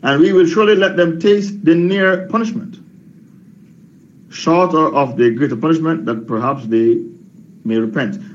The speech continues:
Okay, bring me Mohsin Khan. So what is the near torment? The near torment, okay, or, or brother,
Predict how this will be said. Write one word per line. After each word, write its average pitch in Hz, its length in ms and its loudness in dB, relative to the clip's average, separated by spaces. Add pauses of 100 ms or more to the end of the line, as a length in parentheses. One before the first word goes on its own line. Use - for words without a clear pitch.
Okay, 160 220 2
bring 170 200 2
me 151 220 -2
Mohsin 135 500 -4
Khan. 107 380 -10 (1080)
So 233 280 4
what 220 320 2
is 233 120 -2
the 208 100 4
near 208 240 2
torment? 240 340 2
The 180 80 2
near 254 200 4
torment, 190 440 0 (920)
okay, 185 600 4
or, 160 240 4 (120)
or 147 120 2
brother, 170 480 2